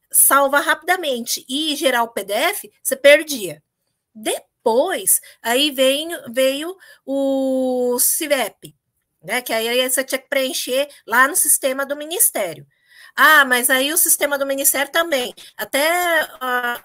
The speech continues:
servi-, a instituição, né, o serviço de epidemiologia do município ou do estado,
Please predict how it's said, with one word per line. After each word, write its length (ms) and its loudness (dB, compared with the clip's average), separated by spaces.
servi-, 420 -2
a 400 -2
instituição, 920 -2
né, 320 -4
o 60 -6
serviço 360 -2
de 60 -4
epidemiologia 720 0
do 100 -8
município 680 0
ou 40 0
do 120 -8
estado, 560 0